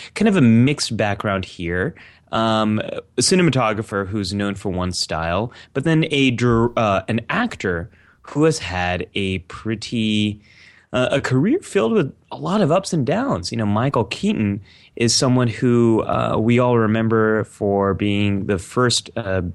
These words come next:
big screen major blockbuster actor to play Batman.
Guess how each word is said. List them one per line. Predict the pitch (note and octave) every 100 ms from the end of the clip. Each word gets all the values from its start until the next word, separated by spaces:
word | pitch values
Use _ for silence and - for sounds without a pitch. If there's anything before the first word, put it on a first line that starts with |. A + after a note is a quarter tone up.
| -
big | - A2 A2+
screen | - - G#2 G2 F#2+ F#2 - - -
major | G2 G#2 G2+ G#2
blockbuster | G2 F#2+ F#2 G2 - - F2+ F2+ F2
actor | F2 E2 E2+ F2
to |
play | F2 - E2+
Batman. | D2+ F2+ D#3+ - F2+ D#2 D#2